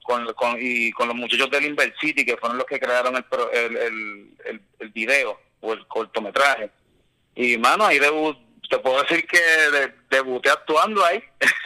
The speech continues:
Es un de-, hice un debut actoral,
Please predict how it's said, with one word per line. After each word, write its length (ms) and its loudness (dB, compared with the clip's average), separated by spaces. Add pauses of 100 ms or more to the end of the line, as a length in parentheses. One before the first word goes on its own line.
(1900)
Es 60 -10
un 120 -8
de-, 260 0
hice 220 -6
un 140 -4
debut 240 2
actoral, 1160 0